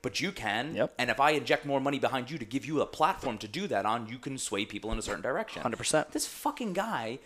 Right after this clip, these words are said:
Speaker 1: was working for a company that got over ten billion dollars of investment cap, we're talking about WeWork, and buying his own properties and leasing them to his company. If that doesn't sound like the most low-level shit that you could do, like, in a small, like, you hear that shit like a small business, you're like,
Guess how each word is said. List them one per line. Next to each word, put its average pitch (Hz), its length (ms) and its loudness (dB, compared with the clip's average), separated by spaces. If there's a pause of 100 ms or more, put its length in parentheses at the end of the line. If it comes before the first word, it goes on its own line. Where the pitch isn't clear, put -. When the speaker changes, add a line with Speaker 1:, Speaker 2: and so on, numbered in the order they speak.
(120)
Speaker 1:
was 156 140 -2
working 202 320 2
for 160 120 0
a 135 40 2
company 147 320 0
that 117 120 2
got 123 220 0
over 143 180 2
ten 190 360 -4
billion 147 340 -2
dollars 117 320 0
of 90 80 -8
investment 95 400 -2
cap, - 220 -4
we're - 80 -16
talking 101 200 0
about 90 120 0
WeWork, 101 380 -2 (580)
and 165 320 0
buying 226 420 4
his 185 320 4
own 208 280 8
properties 185 640 4
and 156 200 0
leasing 180 380 -2
them 156 180 0
to 147 60 -4
his 127 100 -6
company. 151 300 -2 (240)
If - 160 0
that 165 140 6
doesn't 226 200 0
sound 170 140 4
like 151 100 6
the 139 80 -2
most 139 180 4
low-level 143 440 6
shit - 180 0
that - 160 -6
you 120 80 -8
could 113 160 -6
do, 135 480 2
like, 120 160 4
in 127 140 2
a 107 40 0
small, 139 320 4
like, 123 160 2
you 160 120 0
hear 147 260 4
that 117 160 2
shit 123 160 -2
like 101 80 -4
a 98 60 -8
small 123 240 2
business, 120 160 -2
you're 104 100 4
like, 101 120 -2